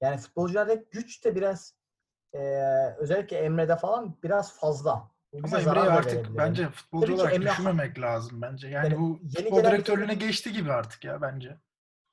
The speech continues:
Speaker 1: Ya evet ama diyelim futbol direktöründe de şey yapmadı. Şu anda futbol direktörü de, yani teknik direktör de takımda önemli bir söz hakkı, hakkına sahip değil mi? Adam
Speaker 2: E, tabii
Speaker 1: şey yapmak
Speaker 2: canım.
Speaker 1: istemedi yani fikir ayrılığı oldu.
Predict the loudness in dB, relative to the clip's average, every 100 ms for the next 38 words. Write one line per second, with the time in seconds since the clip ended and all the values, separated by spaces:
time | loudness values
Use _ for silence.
0 | _ _ -2 0 0 0 -4 0 -2 -2
1 | -4 0 0 -2 -6 -6 -4 -2 -2 0
2 | 0 0 -4 -10 -12 _ -8 -6 -6 -8
3 | _ -4 -4 -4 -4 -6 -6 -6 -6 -2
4 | -2 -2 -10 _ _ _ -14 -14 -12 -10
5 | -10 -10 -8 -8 -4 -4 -2 -2 -2 -6
6 | -4 -2 -2 -4 -6 -10 -10 -10 -8 -10
7 | -6 -8 -6 -8 -4 -4 -4 -8 -12 -8
8 | -8 -10 -12 -8 -4 -2 -2 -6 -4 -4
9 | -2 -4 -4 -8 -10 -2 0 0 -2 -2
10 | 0 -2 -2 -8